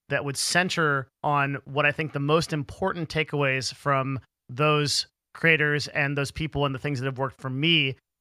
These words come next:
could have been, I would want that video to exist, and that's what this talk is going to be today. This is the top questions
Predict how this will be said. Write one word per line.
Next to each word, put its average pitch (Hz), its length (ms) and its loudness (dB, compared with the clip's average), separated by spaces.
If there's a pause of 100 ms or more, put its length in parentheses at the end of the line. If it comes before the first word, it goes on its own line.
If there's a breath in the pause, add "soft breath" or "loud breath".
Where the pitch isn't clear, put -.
(280)
could 185 180 2
have 139 220 2
been, 147 380 2
I 135 80 0
would 135 160 -2
want 151 220 2
that 143 160 2
video 143 240 0
to 135 180 -4
exist, 127 420 -2
and 127 140 -2
that's 143 200 2
what 131 140 -4
this 143 160 2
talk 139 300 0
is 120 100 -6
going 127 240 -4
to 110 80 -10
be 120 140 -6
today. 120 360 0 (380 loud breath)
This 165 420 0
is 151 440 2
the 143 300 0
top - 520 0
questions 143 720 0